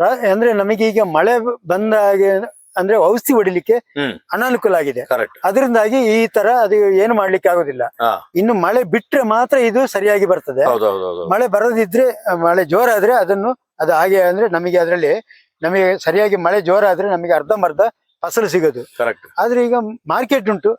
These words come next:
Speaker 1: ಅದರಿಂದಾಗಿ ನಮಗೆ ಒಂದು ಅಲ್ಲಿಂದ ಅಲ್ಲಿಗೆ
Speaker 2: ನಡೀತಾ ಉಂಟು.
Speaker 1: ನಡೀತಾ ಉಂಟು.
Speaker 2: ಹೇಗಿದೆ ಈಗ ರೇಟ್?
Speaker 1: ರೇಟ್ ಈಗ ನಾವು ಅರವತ್ತು ರೂಪಾಯಿ ರೇಟ್ ಇದೆ.
Speaker 2: ತುಂಬಾ ಬಾರಿ ತರಕಾರಿ ಕೃಷಿಯಲ್ಲಿ ಏನು ಸಮಸ್ಯೆ ಅಂತ ಹೇಳಿದ್ರೆ, ಆ, ಚೆನ್ನಾಗಿ ಬೆಳೆ ಬಂದ್ರೆ ಕೆಲವು ಸಲ ಅದಕ್ಕೆ ಬೆಲೆ ಇರುವುದಿಲ್ಲ ಅಂತ.
Speaker 1: ಹೌದು.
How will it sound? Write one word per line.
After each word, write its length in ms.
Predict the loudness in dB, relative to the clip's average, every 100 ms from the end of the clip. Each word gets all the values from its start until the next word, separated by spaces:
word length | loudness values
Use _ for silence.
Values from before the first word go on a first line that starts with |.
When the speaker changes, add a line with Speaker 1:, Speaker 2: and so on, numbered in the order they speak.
| _
Speaker 1:
ಅದರಿಂದಾಗಿ 460 | -2 0 2 0 2
ನಮಗೆ 600 | 0 0 2 2 4 2
ಒಂದು 220 | 0 0
ಅಲ್ಲಿಂದ 260 | 0 2 2
ಅಲ್ಲಿಗೆ 260 | 2 0 -4
Speaker 2:
ನಡೀತಾ 520 | -6 _ -4 -4 -4
ಉಂಟು. 140 | -4
Speaker 1:
ನಡೀತಾ 280 | -4 0 0
ಉಂಟು. 240 | 0 -4
Speaker 2:
ಹೇಗಿದೆ 340 | -2 0 0 -2
ಈಗ 180 | -2 -4
ರೇಟ್? 220 | -4 -6 -10 _ -4
Speaker 1:
ರೇಟ್ 240 | 0 2
ಈಗ 140 | 2 2
ನಾವು 220 | 2 2
ಅರವತ್ತು 340 | 2 2 0
ರೂಪಾಯಿ 320 | 0 2 0 0
ರೇಟ್ 220 | -2 -2
ಇದೆ. 200 | -2 -4 -6 -10
Speaker 2:
ತುಂಬಾ 200 | -4 -2
ಬಾರಿ 580 | 0 2 2 0 -2 -6
ತರಕಾರಿ 360 | -2 -2 -2 -4
ಕೃಷಿಯಲ್ಲಿ 380 | -4 0 0 0
ಏನು 100 | -2
ಸಮಸ್ಯೆ 360 | -2 -2 -4
ಅಂತ 100 | -2
ಹೇಳಿದ್ರೆ, 280 | -2 -2 -6 -10 _ _ -20 -18 -12
ಆ, 280 | -12 -12 -10
ಚೆನ್ನಾಗಿ 300 | -6 -4 -2
ಬೆಳೆ 220 | 0 0 2
ಬಂದ್ರೆ 320 | 0 0 0
ಕೆಲವು 160 | 0
ಸಲ 140 | 0 0
ಅದಕ್ಕೆ 540 | 0 0 -2 -2 -2
ಬೆಲೆ 220 | 0 2
ಇರುವುದಿಲ್ಲ 360 | 2 0 -4 -6
ಅಂತ. 140 | -8
Speaker 1:
ಹೌದು. 220 | -10 -14